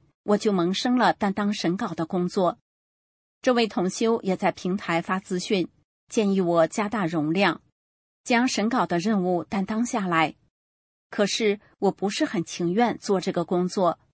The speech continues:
因为这意味着我将承担更大的责任及付出的更多，那就会打破之前的生活规律。过程中，我反复掂量这其中的利弊，患得患失。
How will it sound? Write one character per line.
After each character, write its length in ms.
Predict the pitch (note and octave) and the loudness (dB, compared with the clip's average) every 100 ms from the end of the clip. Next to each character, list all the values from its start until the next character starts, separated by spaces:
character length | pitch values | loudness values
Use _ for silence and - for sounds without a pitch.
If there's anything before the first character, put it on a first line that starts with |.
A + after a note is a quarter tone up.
| _ _ _ - | _ _ _ 0
因 220 | G#3 G#3+ | 2 4
为 260 | F#3+ F#3 - - | 4 2 -4 0
这 140 | G3+ | 0
意 160 | F#3 G3+ | 2 0
味 220 | F#3 E3+ | 2 0
着 260 | F3+ E3 - - | 2 0 -2 0
我 100 | F3+ | 0
将 220 | A#3+ C4 | 2 -2
承 200 | - F#3 | 0 0
担 220 | A#3+ A#3+ | 2 0
更 220 | - A#3 | 0 -2
大 160 | G#3+ G3 | 0 -2
的 120 | F3 | -2
责 300 | - E3+ D#3+ | -2 -2 0
任 260 | F3 A3 F3 _ _ | 2 2 0 _ _
及 220 | - E3 E3 | -4 -2 -2
付 240 | - F#3 | 0 -2
出 160 | - F3+ | -2 -4
的 120 | E3+ | -2
更 240 | G#3 E3+ | 0 -2
多， 320 | G3+ G3+ G#3+ _ _ _ _ _ _ _ _ - | 2 2 2 _ _ _ _ _ _ _ _ -2
那 120 | G3 | -2
就 120 | F#3 | 0
会 160 | G3+ F#3+ | -2 -2
打 200 | E3 D3+ | -2 -4
破 260 | - F3 E3+ | 0 0 0
之 140 | B3 | -4
前 280 | - E3+ D3 | -4 -2 0
的 160 | F#3 | 0
生 200 | F3+ A#3+ | 0 -2
活 160 | - D#3 | -2 -4
规 260 | - G#3+ A3+ | 0 0 2
律。 300 | A#3+ E3+ _ _ _ _ _ _ - | 0 -2 _ _ _ _ _ _ 2
过 140 | A3+ | 2
程 220 | - D#3+ | 4 -2
中， 320 | F#3 G3+ G3 - | 2 2 2 -2
我 160 | F#3+ | -4
反 280 | - F3 D#3+ | -4 -4 -6
复 240 | - G3 F3+ | -4 -4 -2
掂 200 | B3 B3+ | 0 0
量 280 | A3+ F3+ | 2 0
这 140 | F3 E3+ | 0 -2
其 200 | - E3 | -2 -4
中 200 | G#3+ A3+ | -2 -2
的 100 | A#3+ | 0
利 240 | C4 E3+ | 0 0
弊， 280 | - E3+ D3+ _ _ _ _ | 0 -2 -4 _ _ _ _
患 340 | - G3+ E3 | 0 2 2
得 320 | E3+ E3 F3 - | 0 0 0 0
患 200 | F#3+ E3 | 0 0
失。 380 | - F#3 F3 | -2 -2 -4